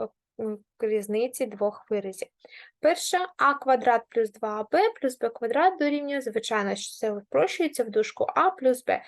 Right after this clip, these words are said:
І якщо у нас мінус, то, звичайно, в дужках буде мінус. І так, перша формулка, перший приклад, А квадрат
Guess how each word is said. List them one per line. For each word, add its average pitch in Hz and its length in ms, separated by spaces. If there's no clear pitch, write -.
І 277 160
якщо 226 380
у - 20
нас 190 280
мінус, 466 560
то, 254 200
звичайно, 233 520
в 226 40
дужках 214 520
буде 208 240
мінус. 196 520
І 269 100
так, 220 280
перша 381 320
формулка, 208 600
перший 247 320
приклад, 220 500
А 320 180
квадрат 311 440